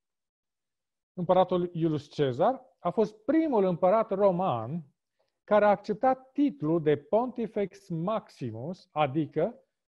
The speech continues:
preot suprem al cultului păgân. Acesta era titlul istoric al înaltei preoții din păgânism. Titlul provine din două cuvinte latinești,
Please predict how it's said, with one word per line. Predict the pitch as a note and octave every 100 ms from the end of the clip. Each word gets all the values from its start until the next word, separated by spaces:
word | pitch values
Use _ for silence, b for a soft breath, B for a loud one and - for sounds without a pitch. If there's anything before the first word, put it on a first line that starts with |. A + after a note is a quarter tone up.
| _
preot | G#3+ A#3+ G3 F3
suprem | - D#3 - G3 A3 G#3
al | - D3+ C3+
cultului | - G#3+ F3 E3+ D#3
păgân. | C3+ D3+ D#3+ C3+ F2 _ _ _ _ _ _ _ _ _ _ _ _ _ _ _ _ _ _ _ _ _ -
Acesta | F3 D4+ D4+ C4+
era | A#3+ A#3
titlul | B3+ C4 A#3 G3
istoric | E3 - C4+ F#3+ F#3 -
al | - E3+ F3 E3+ E3 - _
înaltei | E3 D#3+ G3+ B3+ B3+ G#3+
preoții | - F3+ F3+ F3 D3 C#3+ - F#3 F3
din | D3+ C#3
păgânism. | C#3+ C#3+ D3 B2 F2 _ _ _ _ _ _ _ _ _ _ _ _ _ _ _ _ _
Titlul | - A#3+ C4 D4+ D4 _ _ _ _ _ -
provine | A3 G#3 D#3 C#4+ G3+ C3+ C#3+ F3+ _ _ _ -
din | F3+ E3
două | B3 A#3 G#3+
cuvinte | F#3+ E3+ G3+ F3+
latinești, | E3 D#3 - D3+ A2 F#2 - _